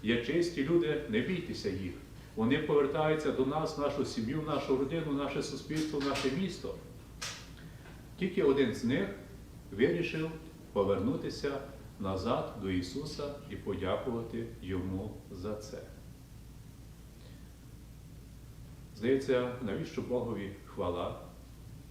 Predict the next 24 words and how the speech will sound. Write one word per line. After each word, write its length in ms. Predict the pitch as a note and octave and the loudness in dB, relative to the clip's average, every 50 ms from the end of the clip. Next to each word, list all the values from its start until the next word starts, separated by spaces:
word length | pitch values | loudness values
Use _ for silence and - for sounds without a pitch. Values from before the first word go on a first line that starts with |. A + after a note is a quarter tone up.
| - - - - - | -16 -16 -16 -14 -8
Навіщо 600 | - - B2 C#3 - - - C3 A#2+ B2 A#2+ - - - - - - - - - - - | -2 0 2 2 0 2 2 2 4 4 2 2 -2 -6 -10 -12 -14 -16 -16 -16 -14 -6
Богові 640 | A2 A2 B2 C#3+ - B2+ A2+ G#2+ A2+ A2 G#2 G2+ G2+ - - - - - - | 2 4 4 6 6 4 2 2 2 0 0 0 -4 -8 -10 -14 -14 -14 -6
дяка? 520 | F#2 F#2 G2 G2 A2+ B2 - - C#3 C3 - - - - | 0 2 2 2 2 0 -2 -4 -6 -8 -8 -10 -8 -6
Він 100 | G#2+ F#2+ | -6 -4
зробив 340 | F2+ G2+ F#2+ F2+ F#2+ F#2 F2+ | -2 -4 -2 0 0 -2 -2
свою 260 | - - G2+ G2 F2+ | -2 -4 -4 -4 -4
справу. 520 | - - - - C3 C3+ B2 F#2+ F2+ F2+ F2+ - - - - - - - - - - - - - - - - - - - - | -6 -8 -10 -8 -6 -6 -4 -4 -6 -6 -8 -10 -12 -14 -16 -16 -16 -16 -16 -14 -14 -14 -14 -16 -16 -16 -16 -16 -16 -16 -10
Але 220 | - G2+ - G#3+ - | -2 2 2 2 2
тут 180 | - - E3+ | 2 0 0
не 80 | E3+ D#3+ | 0 0
йдеться 360 | - D#3+ E3 D#3+ D#3 - C#3 | 2 2 2 2 2 0 0
про 200 | - - - B2+ | -2 0 -4 -4
те, 300 | A#2 - D#3 D#3 D3 - - - | -2 0 0 0 0 -2 -4 -6
що 160 | - - G2+ F#2+ - | -8 -8 -8 -4 -2
Богові 300 | A2+ G2+ F#2+ G2 F#2 F2+ - | -2 -2 0 -2 -2 -2 -4
потрібно, 520 | G#2 F#2+ - - A2 G2 F2+ F2+ F2 E2+ E2+ - - - - - - - | -6 -8 -6 -4 -4 -4 -2 -2 -4 -6 -6 -8 -12 -12 -14 -14 -8 -2
то 60 | - | -2
йдеться 340 | G#2+ - C#3 D3 C#3 - C3 | 0 2 2 0 2 0 -2
про 300 | - - B2 A#2 A#2 A2+ | -2 -2 -2 0 0 2
людське. 520 | A2+ A2+ - - - - C#3 C3 A2 F2+ - - - - - - - - - - - - - - - | 0 0 -2 -4 -6 -6 -6 -4 -4 -4 -6 -8 -12 -14 -14 -16 -16 -16 -16 -14 -14 -14 -12 -4 -2
Чи 100 | A#2+ G#2+ | 0 2
ми 140 | B2 A#2 | 2 2
вміємо 800 | G2+ F#2 G2+ G#2 B2 D#3 E3 D#3+ D#3+ D3+ - D3 C#3+ C#3+ C#3+ C#3+ - - - - - - | 2 2 0 -2 -2 0 0 0 0 -2 -2 -2 -2 -2 -2 -2 -6 -10 -12 -14 -14 -14
цінувати 720 | - - A#2+ A2+ A2 G2+ F#2+ A#2+ C3+ D3 D3 - - B2+ | -4 -2 0 0 0 0 0 0 0 0 0 -2 -2 -2